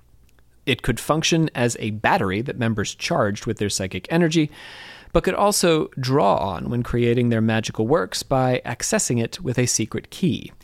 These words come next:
Members received a ring which served to allow members to recognize one another in the wide world, but it also had a magical function.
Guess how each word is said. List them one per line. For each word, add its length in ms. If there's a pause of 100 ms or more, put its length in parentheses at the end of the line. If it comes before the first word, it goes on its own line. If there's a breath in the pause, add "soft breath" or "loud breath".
(360 loud breath)
Members 340
received 400
a 80
ring 360
which 160
served 300
to 120
allow 300
members 380
to 180
recognize 580
one 140
another 260
in 80
the 80
wide 260
world, 280
but 120
it 140
also 420
had 420
a 180
magical 460
function. 460